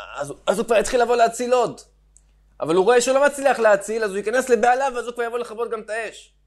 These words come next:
אנחנו אומרים חכמים, "תשמע, אנחנו לא נגיד לך, אל תציל שום דבר. אתה יכול להציל את הדברים הבסיסיים שאתה צריך לשבת.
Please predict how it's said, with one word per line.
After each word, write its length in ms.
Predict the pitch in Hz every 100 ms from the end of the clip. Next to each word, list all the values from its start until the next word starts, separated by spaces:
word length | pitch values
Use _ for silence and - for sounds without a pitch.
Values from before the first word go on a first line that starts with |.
| _ _ _ _
אנחנו 140 | 196
אומרים 200 | 196 196
חכמים, 360 | 185 - 170 160
"תשמע, 220 | - 113 _ _ _ _ _ _ _
אנחנו 180 | - 175
לא 80 |
נגיד 240 | 208 170 160
לך, 140 | 147
אל 100 | 127
תציל 280 | 127 120 123
שום 200 | 107 113
דבר. 280 | 180 139 104 _ _
אתה 60 | -
יכול 160 | -
להציל 260 | - 147 147
את 80 | 131
הדברים 280 | 104 117 117
הבסיסיים 440 | 110 113 110 110
שאתה 140 | -
צריך 260 | 101 104 98
לשבת. 420 | 101 95 87 110